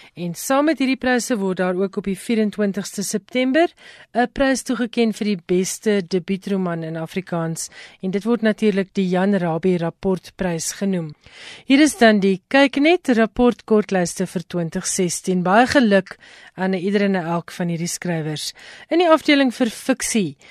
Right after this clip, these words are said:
is dit Lien Botha met haar boek Wonderboom wat uitgegee is deur Kolerie.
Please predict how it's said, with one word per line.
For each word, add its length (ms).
is 220
dit 320
Lien 400
Botha 540
met 220
haar 300
boek 280
Wonderboom 840
wat 220
uitgegee 640
is 140
deur 280
Kolerie. 560